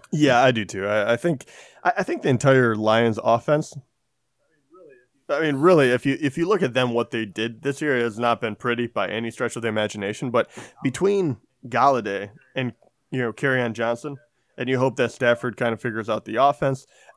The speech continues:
I, I think there are some players on this team that will be very worthwhile next year. And obviously, I know you're huge on Golladay,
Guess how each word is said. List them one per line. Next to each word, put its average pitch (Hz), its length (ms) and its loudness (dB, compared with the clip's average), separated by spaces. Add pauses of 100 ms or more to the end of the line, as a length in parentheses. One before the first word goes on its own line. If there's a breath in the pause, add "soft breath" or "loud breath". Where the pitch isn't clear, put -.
(100)
I, 135 180 0
I 156 80 2
think 208 240 -4
there 165 160 -4
are 135 180 0
some 120 280 -6
players 120 360 -4
on 107 200 -2
this 107 300 -8
team 127 500 -6
that 110 180 0
will 117 100 -4
be 107 160 -8 (260)
very 123 300 0
worthwhile 110 540 -2
next - 260 -14
year. 107 140 -10
And 120 160 -6 (260 soft breath)
obviously, 139 340 0
I 123 100 2
know 127 120 2
you're 117 240 -2
huge 117 400 -4
on 101 160 -2
Golladay, 98 460 -2